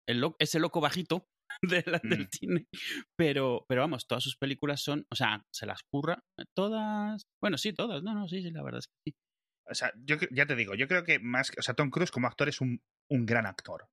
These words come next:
Speaker 2: ¿vale?
Speaker 1: Ujú, ujú.
Speaker 2: A mí de las últimas, yo creo que la que más nos ha gustado, la de, ¿cómo se llama esta de viajes en el tiempo? De
Speaker 1: La de Edge of Tomorrow.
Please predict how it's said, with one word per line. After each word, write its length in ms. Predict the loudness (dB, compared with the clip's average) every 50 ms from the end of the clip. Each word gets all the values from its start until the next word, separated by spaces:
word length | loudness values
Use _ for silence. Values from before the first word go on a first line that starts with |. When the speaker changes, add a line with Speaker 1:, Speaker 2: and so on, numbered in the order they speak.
| _ _ -4
Speaker 2:
¿vale? 220 | 0 0 2 2
Speaker 1:
Ujú, 80 | 2 0 -2 -4 _ _ _ -4 -2 0
ujú. 80 | 0 0
Speaker 2:
A 40 | 0
mí 40 | 0
de 100 | -2 -2
las 120 | -2 -2 -4
últimas, 480 | -2 -2 0 2 2 0 0 -2 -6 -6
yo 120 | -6 -6
creo 120 | -6 -4
que 80 | -4 -4
la 120 | -6 -6
que 100 | -8 -8
más 140 | -8 -6 -6
nos 160 | -6 -6 -6
ha 40 | -6
gustado, 320 | -6 -6 -4 -4 -4 -2 -2
la 140 | -4 -6
de, 540 | -6 -8 -8 -8 -8 -8 -8 -10 -10 -12 -16 _ _ _ _ _ _ _ _ _ _ _
¿cómo 160 | -8 -6 -6 -4
se 100 | -4 -4
llama 120 | -4 -4
esta 140 | -6 -4 -4
de 20 | -4
viajes 260 | -4 -6 -8 -8 -8
en 60 | -8
el 80 | -6 -6
tiempo? 440 | -6 -8 -6 -8 -10 -12 -12 -14 -14
De 760 | -14 -14 -14 -16 -18 -18 -20 -20 -20 -20 -20 -20 -20 -20 -20 -20 -20 -20 _ _ _ _ _ _ -20 -8 _
Speaker 1:
La 100 | -2 0
de 480 | 2 2 2 2 0 0 0 0 0 -2
Edge 380 | -2 -4 -6 -6 -4 -2 0 0
of 160 | -2 -2 -2
Tomorrow. 400 | -2 -2 -2 -2 -2 -4 -6